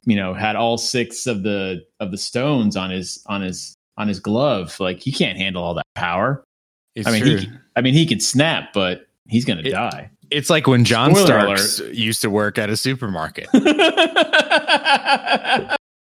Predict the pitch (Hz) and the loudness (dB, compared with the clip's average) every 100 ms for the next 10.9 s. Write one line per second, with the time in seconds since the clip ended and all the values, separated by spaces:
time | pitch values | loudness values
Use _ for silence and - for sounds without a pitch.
0 | _ _ _ 92 117 107 117 117 - 131 | _ _ _ -16 -12 -6 0 0 2 2
1 | 131 104 69 78 _ _ _ 143 143 143 | 4 2 0 -8 _ _ _ -6 -4 -2
2 | 196 226 180 160 156 160 135 131 127 127 | -2 0 -2 -2 -2 -4 -4 -4 -4 -6
3 | - 127 120 - - - 92 98 - - | -4 -4 -4 -6 -14 -8 -6 -6 -10 -18
4 | _ _ _ _ _ _ _ _ - - | _ _ _ _ _ _ _ _ -10 -4
5 | 123 123 107 95 92 117 - - 120 98 | 0 0 2 0 -2 -6 -8 -4 -2 0
6 | 120 120 - 127 123 117 120 101 104 113 | 0 0 0 2 2 2 -2 -2 -2 0
7 | 117 170 277 - - - - _ _ - | 2 2 2 0 -4 -8 -12 _ _ -10
8 | 139 135 123 123 110 - 147 123 156 185 | -4 -2 0 -2 -2 0 2 2 0 -2
9 | - - _ _ - 196 196 175 165 143 | -4 -14 _ _ -14 -12 -12 -16 -10 0
10 | 156 175 196 160 151 160 156 - 147 | 2 4 2 0 2 2 0 -2 -6